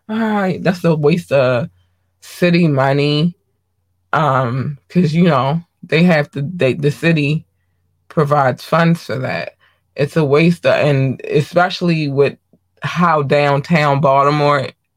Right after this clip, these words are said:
can be sometimes, especially these days, I don't know that I'm upset about them not necessarily, um, having the parade.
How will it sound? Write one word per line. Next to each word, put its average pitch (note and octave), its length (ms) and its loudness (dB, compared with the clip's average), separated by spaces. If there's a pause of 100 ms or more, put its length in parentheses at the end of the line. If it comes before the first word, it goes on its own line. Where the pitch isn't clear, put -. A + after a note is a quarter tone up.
(240)
can C#3 240 0
be C#3+ 200 2
sometimes, E3 540 0
especially D#3+ 540 -2
these E3 280 -2
days, D#3+ 460 -6 (1040)
I E3+ 100 -2
don't G#3 220 -6
know F#3+ 220 -2
that F3+ 180 0
I'm D#3 220 0
upset D3+ 580 0 (1300)
about C3+ 480 0
them B2+ 500 0 (520)
not C#3+ 340 0
necessarily, C3 1040 -2
um, A#2 280 -2
having C3+ 420 -2
the B2+ 80 -8
parade. F#2+ 480 -8